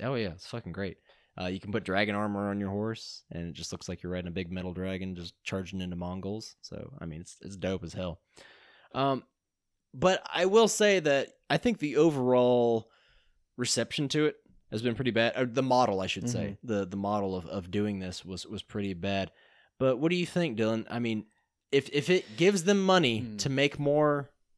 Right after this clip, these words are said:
Speaker 1: you know, D L C, to make more content, should, you know, developers, should, should studios charge something like this, or should we wait longer for less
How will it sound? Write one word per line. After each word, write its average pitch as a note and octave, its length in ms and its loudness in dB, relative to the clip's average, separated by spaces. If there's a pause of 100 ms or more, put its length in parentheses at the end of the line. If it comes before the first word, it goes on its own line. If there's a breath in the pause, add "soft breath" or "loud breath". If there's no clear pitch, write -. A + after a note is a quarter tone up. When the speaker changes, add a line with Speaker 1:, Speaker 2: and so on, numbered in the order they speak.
(220)
Speaker 1:
you B2 180 2
know, G2 420 0 (140)
D C3 180 0
L C3+ 120 4
C, B2+ 320 2
to - 120 -8
make A#2 200 -4
more A#2+ 520 0 (200)
content, A2 800 -4 (580)
should, C3+ 540 2 (460)
you B2 140 0
know, A2 60 0
developers, A#2+ 680 2
should, G#2+ 340 -2
should G2+ 320 -4
studios A#2+ 920 2 (540)
charge G#3 420 4
something C3 340 2
like G2+ 220 -2
this, G2+ 480 -2
or G#2+ 120 -2
should A#2+ 240 0
we B2 200 2
wait B2 420 4 (200)
longer B2 680 2
for G#2+ 240 -4
less A#2 760 2